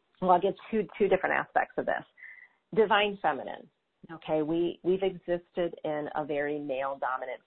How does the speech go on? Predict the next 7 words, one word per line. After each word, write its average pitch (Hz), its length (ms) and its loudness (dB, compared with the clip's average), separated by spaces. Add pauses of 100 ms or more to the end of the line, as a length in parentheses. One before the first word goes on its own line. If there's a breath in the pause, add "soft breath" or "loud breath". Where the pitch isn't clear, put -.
frequency, 139 720 -6 (240)
and, 160 260 -4
and 156 320 -2
male 160 300 4 (100)
energy 151 460 -2
is 139 180 -2 (100)
really 151 320 -2